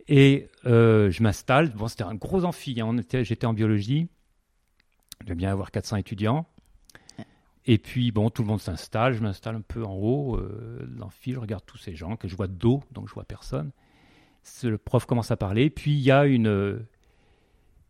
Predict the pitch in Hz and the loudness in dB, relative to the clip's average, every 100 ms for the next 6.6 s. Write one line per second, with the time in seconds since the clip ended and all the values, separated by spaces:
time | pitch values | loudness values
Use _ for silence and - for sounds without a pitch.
0 | - 110 - 151 127 117 107 - - 117 | -6 -4 -4 0 2 2 0 -4 0 2
1 | 135 156 - - - 120 110 - 127 147 | 2 0 -12 -14 -4 0 0 2 0 0
2 | 139 - _ _ - 120 98 - 143 - | -6 -16 _ _ -6 -4 -4 -6 -8 -6
3 | - 110 85 101 123 117 - 131 120 117 | -6 -6 -4 -4 -4 -6 -16 -16 -12 -10
4 | 101 107 _ _ _ _ _ _ - 107 | -12 -20 _ _ _ _ _ _ -4 -2
5 | 107 101 107 113 - 107 - 101 - 101 | -2 -6 -8 -8 -8 -10 -8 -10 -6 -4
6 | 117 - 117 98 98 | -4 -4 -6 -4 -6